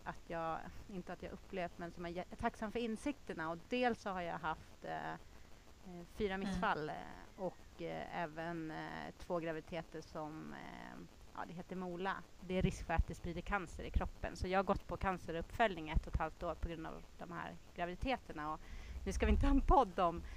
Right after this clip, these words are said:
Speaker 1: missfall och annat, men, eh, det gjorde ju att jag tvingades ju stanna upp. Eh,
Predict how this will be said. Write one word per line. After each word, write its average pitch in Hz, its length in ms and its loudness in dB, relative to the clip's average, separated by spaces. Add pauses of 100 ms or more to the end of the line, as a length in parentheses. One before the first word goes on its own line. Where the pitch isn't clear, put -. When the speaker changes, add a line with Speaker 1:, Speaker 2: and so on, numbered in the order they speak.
(240)
Speaker 1:
missfall 202 680 4
och 170 300 0
annat, 170 420 0
men, 196 420 0
eh, 190 280 0
det 269 160 6
gjorde 254 320 2
ju 240 100 4
att 175 280 2
jag 175 320 0
tvingades 208 500 0
ju 175 60 -6
stanna 160 320 -4
upp. - 320 -8
Eh, - 280 -2